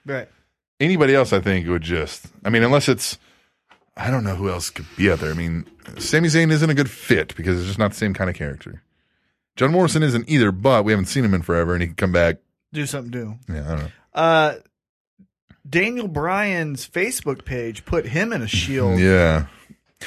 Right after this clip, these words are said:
Speaker 1: Which,
Speaker 2: And
Speaker 1: yeah.
Speaker 2: just not, it's just past that point. Heavy Set three three zero. I love Bray. I love Brody. I mean Harper. I just have a bad feeling that after they break up, Rowan will tag or feud with Sheamus. <laughs> Hashtag tweet the table.
Speaker 1: Yeah.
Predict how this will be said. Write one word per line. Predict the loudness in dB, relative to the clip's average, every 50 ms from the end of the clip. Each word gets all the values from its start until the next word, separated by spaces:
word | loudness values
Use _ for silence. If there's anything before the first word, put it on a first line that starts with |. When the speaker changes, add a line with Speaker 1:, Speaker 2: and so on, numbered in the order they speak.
| -10 -8
Speaker 1:
Which, | -8 -8 -8 -10 -10 -8
Speaker 2:
And | -6 -4
Speaker 1:
yeah. | -2
Speaker 2:
just | -2 -2 0
not, | 2 2 4 4 4
it's | 2 -2 -6 _ 2
just | 4 4 4 2 0 -4 _ _ _ -6
past | -2 0 0 0 0 -2 -4
that | -8 -8 -8
point. | -8 -10 -12 -12 -12 -16 -16 -16 -16 -16 -2 2
Heavy | 2 2 4
Set | 2 2 0 0 0
three | 0 0
three | 0 2 2 2
zero. | 4 4 4 4 4
I | 4 4 4
love | 4 6 6 4 4 2
Bray. | 2 4 4 4 4 2 0 -2 -8 -14 _ _ _ 0
I | 2
love | 2 2 2 2 2
Brody. | 4 6 6 4 4 2 0 -2 -4 -6 -8
I | -10 -8 -8
mean | -8 -6 -6 -6 -6
Harper. | -4 -2 -2 -2 -2 -2 -4 -6 -6 -6 _ _ _ _ _ _ _ _ _ _ _
I | -2 0 0
just | 2 2 2
have | 2 2 2
a | 2
bad | 4 4 2 2
feeling | 2 0 0 0 0 2
that | 2 2
after | 0 0 0
they | -2 -2
break | 0 2 2 2 2 4
up, | 4 4 2 2 -4
Rowan | -12 -8 -2 2 4 4 4 4 2 0 -2 -4 -8
will | -8 -4 -4 -2 -2
tag | 0 2 4 4 4 4 2 0 -4 -8 _ _ _ 0
or | 0 2 0
feud | 0 0 0 2 2 2 2 0 0 0
with | 0 0 -2 -2 -6 _ -12
Sheamus. | -8 -4 -4 -4 -4 -4 -6 -6 -6 -4 -2
<laughs> | 0
Hashtag | 0 0 0 0 2 2 2 2
tweet | 0 -2 -4 -4 -4
the | -4
table. | -4 -4 0 0 2 2
Speaker 1:
Yeah. | 4 2 2 0